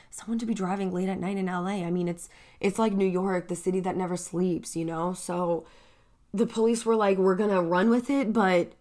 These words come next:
it's literally all we have." He didn't witness a murder. He didn't, uh, hear a woman scream. He heard nothing. All he saw was a car.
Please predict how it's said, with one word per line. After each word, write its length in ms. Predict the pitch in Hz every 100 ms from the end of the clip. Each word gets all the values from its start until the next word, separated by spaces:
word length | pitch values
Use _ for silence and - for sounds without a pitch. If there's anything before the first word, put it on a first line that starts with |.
| -
it's 200 | 208 -
literally 720 | 196 208 208 202 208 208 220
all 240 | - 180 165
we 120 | 165
have." 500 | 151 151 139 - -
He 180 | - 247
didn't 240 | 190 175
witness 380 | 175 165 247 240
a 60 |
murder. 420 | 226 220 220 214 214
He 180 | -
didn't, 480 | 196 190 190 180 175 - - - - -
uh, 220 | 190 170
hear 320 | 185 - 240
a 40 | 202
woman 220 | 196 160
scream. 680 | - - 233 247 233 117
He 260 | 226 240 214
heard 240 | 196 202
nothing. 540 | 196 208 196 190 185 170
All 200 | 160 196
he 120 | 196
saw 300 | 185 180 180
was 140 | 170
a 40 | 165
car. 380 | 170 156 -